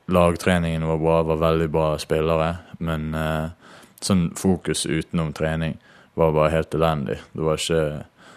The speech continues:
sosialt gikk ikke an å så kunne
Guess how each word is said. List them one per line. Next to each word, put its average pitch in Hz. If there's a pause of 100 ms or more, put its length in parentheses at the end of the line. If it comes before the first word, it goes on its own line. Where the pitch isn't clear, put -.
(140)
sosialt 85
gikk 80
ikke -
an 76
å -
så 76
kunne 78